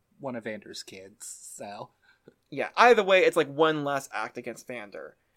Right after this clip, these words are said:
Speaker 2: And Vi sees this. Vi sees,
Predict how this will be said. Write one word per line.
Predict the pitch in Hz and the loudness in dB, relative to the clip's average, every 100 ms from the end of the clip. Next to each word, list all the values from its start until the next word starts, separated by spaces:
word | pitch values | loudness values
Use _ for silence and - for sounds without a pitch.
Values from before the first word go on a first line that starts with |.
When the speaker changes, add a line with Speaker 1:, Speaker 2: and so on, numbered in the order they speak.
| _ _ _ _ - | _ _ _ _ 0
Speaker 2:
And | 160 151 | 0 0
Vi | 143 277 370 214 165 180 - | 4 6 6 4 0 -4 -12
sees | - - 320 302 160 117 | -14 -4 -2 -2 -4 -4
this. | 120 - - - | -6 -6 -14 -16
Vi | 165 220 285 254 | -2 2 2 0
sees, | - 311 294 214 175 | -6 -6 -6 -6 -8